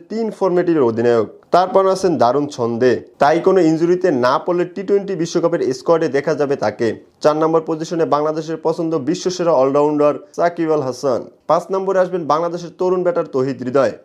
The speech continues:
বর্তমানে দারুণ ছন্দে আছেন এই ব্যাটার। বিপিএল এও ছিলেন সেকেন্ড হাইয়েস্ট রান রেটার। ফিনিশিং এর দায়িত্বে থাকবেন বাংলাদেশ সাইলেন্ট কিলার মোহাম্মদুল্লাহ রিয়াদ। তার সাথে দেখা যাবে জাকের আলী অনিককে। এই ব্যাটার টি টোয়েন্টি ফরম্যাটে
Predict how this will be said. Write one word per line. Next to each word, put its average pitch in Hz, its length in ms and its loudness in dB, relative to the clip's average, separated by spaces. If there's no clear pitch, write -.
বর্তমানে 147 480 0
দারুণ 135 360 0
ছন্দে 165 300 -4
আছেন 160 260 -4
এই 113 160 -4
ব্যাটার। 117 580 0
বিপিএল 185 420 4
এও 196 120 4
ছিলেন 170 420 0
সেকেন্ড 180 600 -4
হাইয়েস্ট 147 440 -2
রান 123 320 0
রেটার। 110 300 -4
ফিনিশিং 180 380 2
এর 180 140 2
দায়িত্বে 139 340 0
থাকবেন 151 460 -2
বাংলাদেশ 156 380 -2
সাইলেন্ট 156 460 -2
কিলার 147 320 0
মোহাম্মদুল্লাহ 135 640 0
রিয়াদ। 113 320 0
তার 143 180 2
সাথে 160 260 -4
দেখা 151 240 -2
যাবে 151 220 0
জাকের 131 400 0
আলী 143 220 -2
অনিককে। 127 540 -4
এই 180 200 4
ব্যাটার 165 400 0
টি 190 140 -6
টোয়েন্টি 180 360 0
ফরম্যাটে 156 800 -4